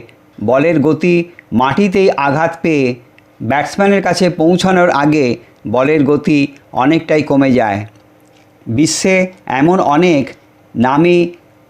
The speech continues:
দীর্ঘদেহী ফাস্ট বোলাররা আছেন, যারা নিজেদের ক্যারিয়ারে ম্যাচ পিছু তিনটের বেশি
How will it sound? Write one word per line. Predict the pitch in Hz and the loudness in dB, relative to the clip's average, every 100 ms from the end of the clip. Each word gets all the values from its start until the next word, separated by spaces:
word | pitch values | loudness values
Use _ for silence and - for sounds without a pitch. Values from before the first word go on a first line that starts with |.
| _ _ - | _ _ -10
দীর্ঘদেহী | 120 180 180 208 175 180 190 190 | -2 0 2 2 0 0 0 0
ফাস্ট | 190 175 165 | -2 -2 0
বোলাররা | 170 175 175 170 | 0 0 0 0
আছেন, | 139 131 165 123 110 110 - _ _ - | -2 -2 0 0 0 -4 -16 _ _ -6
যারা | 110 143 156 | -2 0 2
নিজেদের | 151 147 156 160 147 | 2 2 2 0 -2
ক্যারিয়ারে | 151 151 175 160 127 110 113 - _ _ - | 0 2 2 2 0 -2 -6 -14 _ _ -4
ম্যাচ | 131 160 185 | 0 0 -2
পিছু | - 208 185 143 113 - _ _ | -2 -2 0 0 0 -4 _ _
তিনটের | - 196 196 214 | 0 2 2 2
বেশি | 185 185 - | 2 0 0